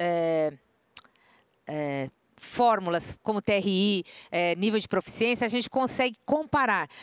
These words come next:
Nem todo a gente consegue comparar, não só o processo do aluno, como entre, entre pares e alunos. Mas a gente também vai discutir isso aqui um pouco mais pra frente, tá?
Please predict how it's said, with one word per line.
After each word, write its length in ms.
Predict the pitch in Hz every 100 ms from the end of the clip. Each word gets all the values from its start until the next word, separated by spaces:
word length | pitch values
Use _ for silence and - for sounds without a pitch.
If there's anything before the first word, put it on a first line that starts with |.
| -
Nem 240 | 233 311
todo 260 | - 285 277
a 60 | 262
gente 200 | 269 -
consegue 380 | 269 - 247
comparar, 420 | - 247 247 214 208
não 160 | 240
só 180 | 247 240
o 40 |
processo 580 | 208 214 202 208 180 -
do 80 | 180
aluno, 380 | 180 208 254 262
como 320 | - 247 240
entre, 400 | 226 240 226 226 - -
entre 300 | - 214 226
pares 400 | - 208 202 202
e 40 | 220
alunos. 300 | 208 156 151
Mas 160 | 185
a 20 | 208
gente 120 | -
também 160 | 220
vai 120 | 214 220
discutir 360 | - 220 -
isso 180 | 202 226
aqui 160 | - 220
um 80 |
pouco 260 | 208 208 -
mais 160 | 202 -
pra 140 | 208
frente, 420 | - 131 120 - _ _ _
tá? 220 | - 220